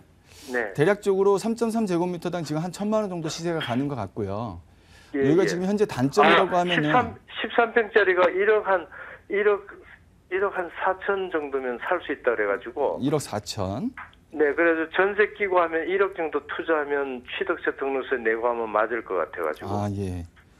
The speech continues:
Speaker 2: 제가 볼 때는 일억 원 안 들어갈 것 같은데요. 전세 아무리 안 나가도 한 육, 칠천 나가지 않을까요?
Speaker 1: 예, 그 정도 나간다 그러네요,
Speaker 2: 예,
Speaker 1: 거기가.
Speaker 2: 예, 예. 그 정도면은 뭐 한 칠천만 원 정도 투자로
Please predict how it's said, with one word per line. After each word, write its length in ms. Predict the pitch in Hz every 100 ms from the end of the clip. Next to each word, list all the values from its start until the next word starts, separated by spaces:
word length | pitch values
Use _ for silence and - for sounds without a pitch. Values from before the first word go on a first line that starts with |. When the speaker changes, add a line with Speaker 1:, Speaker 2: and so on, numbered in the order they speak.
| _
Speaker 2:
제가 140 | 139 160
볼 120 | 165
때는 200 | 175 160
일억 200 | 175 185
원 120 | 175
안 120 | 120
들어갈 300 | 127 143 123
것 80 | 131
같은데요. 460 | 117 - 143 113 123
전세 600 | 131 147 175 165 151 -
아무리 320 | - 127 170 175
안 140 | 131
나가도 320 | 165 160 151
한 160 | 156 135
육, 140 | 120
칠천 260 | - 190 190
나가지 300 | 120 139 160
않을까요? 400 | 117 117 127 185 - _ _ _
Speaker 1:
예, 80 | 160 160 143 131
그 160 | 165 170
정도 260 | 185 175
나간다 380 | 151 131 147 135
그러네요, 400 | 117 98 95 107 113
Speaker 2:
예, 120 | 123 120
Speaker 1:
거기가. 200 | 107 95
Speaker 2:
예, 120 | 85
예. 200 | 95 87 82
그 120 | 147
정도면은 680 | 170 170 160 156 160 170 143
뭐 100 | 139
한 140 | 165
칠천만 460 | - 202 214 190 170
원 100 | 156
정도 240 | 135 131
투자로 600 | - 156 147 104 113 208